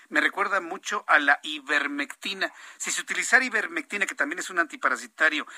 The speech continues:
¿se podría tener un, un resultado similar? Y aquí, de alguna manera, tratar de rescatar, pues, un tratamiento que, aunque no reconocido, pues, muchos médicos están utilizando, la ivermectina. ¿Qué opina usted, Tania?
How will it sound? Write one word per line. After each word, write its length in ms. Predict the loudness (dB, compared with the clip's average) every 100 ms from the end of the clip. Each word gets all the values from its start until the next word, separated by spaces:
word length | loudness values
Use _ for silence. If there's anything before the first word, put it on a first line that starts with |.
| -14
¿se 160 | -8 0
podría 340 | 2 6 6
tener 460 | 6 2 6 4 4
un, 220 | -6 -8 -6
un 120 | -4
resultado 540 | -4 -6 -2 2 2
similar? 600 | -2 -10 -10 -4 4 4 2 -20 -20 0
Y 80 | 0
aquí, 180 | 2 4
de 80 |
alguna 260 | 4 6 6
manera, 280 | 8 8 6
tratar 380 | 4 6 6 6
de 120 | 2
rescatar, 720 | 2 0 2 4 8 6 6 -2 -16 -12
pues, 160 | -4 0
un 80 | 8
tratamiento 600 | 8 8 6 4 0 0
que, 120 | 4
aunque 260 | 4 4 6
no 160 | 10
reconocido, 600 | 10 8 4 4 0 -2
pues, 140 | -4 -10
muchos 260 | -4 -2
médicos 380 | 2 2 2 -4
están 220 | 0 0
utilizando, 640 | 0 -2 -8 0 0 0 -12 2
la 160 | 2
ivermectina. 760 | 4 0 0 -2 -6 -8 -8 -14 -18 -6
¿Qué 100 | -4
opina 220 | -2 0
usted, 300 | 0 2 0 -2 _ _ _
Tania? 340 | -2 -2 -4